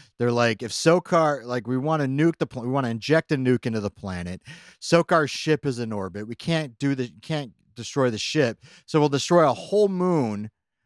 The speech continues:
and the blast will destroy the ship that's right, that's right in orbit. W-, and we'll have twelve minutes, twenty-four divided by two,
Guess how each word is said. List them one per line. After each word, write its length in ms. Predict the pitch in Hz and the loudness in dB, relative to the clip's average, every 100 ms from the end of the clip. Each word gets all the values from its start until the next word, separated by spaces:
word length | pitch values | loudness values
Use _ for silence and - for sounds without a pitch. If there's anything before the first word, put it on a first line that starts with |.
| _ _ | _ _
and 320 | 139 139 135 | -2 0 0
the 60 | 127 | -2
blast 460 | 117 143 143 135 | 2 2 2 0
will 80 | 147 | -4
destroy 640 | 117 110 - - 135 131 | -4 -6 -8 0 4 4
the 100 | 120 | 2
ship 540 | 113 - 139 123 104 - _ _ _ 123 | -4 -4 0 0 -2 -12 _ _ _ -8
that's 280 | 110 - | -6 -4
right, 240 | 123 117 107 | -2 -2 -4
that's 200 | 113 - | -8 -4
right 180 | 123 110 | -4 -2
in 80 | 104 | -4
orbit. 380 | 107 98 87 - _ - | -4 -4 -8 -16 _ -16
W-, 80 | 147 - | -14 -12
and 140 | 117 | -6
we'll 120 | 123 123 | 0 0
have 140 | 110 | -2
twelve 500 | - - 170 170 156 | -8 0 4 4 2
minutes, 600 | 170 147 117 - - - _ _ _ _ _ _ _ - | -2 -2 -4 -8 -14 -16 _ _ _ _ _ _ _ -2
twenty-four 520 | 143 123 113 139 131 | 2 2 2 2 2
divided 320 | 120 120 117 | 2 2 2
by 140 | 110 104 | 0 -4
two, 420 | - 110 107 | -6 -8 -8